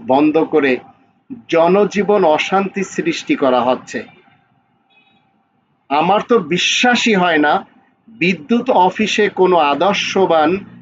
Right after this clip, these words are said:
কোনো বিবেকবান লোক থাকতে পারেন। মনে হচ্ছে সবাই দুর্নীতিবাজ,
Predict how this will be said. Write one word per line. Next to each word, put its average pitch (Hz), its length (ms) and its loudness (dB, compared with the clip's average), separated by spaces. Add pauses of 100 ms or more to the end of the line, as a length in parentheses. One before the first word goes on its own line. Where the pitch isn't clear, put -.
(220)
কোনো 165 240 2
বিবেকবান 180 800 0
লোক 147 300 2 (600)
থাকতে 143 360 -4
পারেন। 104 400 -10 (4000)
মনে 151 300 2
হচ্ছে 165 420 -2
সবাই 156 760 0
দুর্নীতিবাজ, 175 1200 2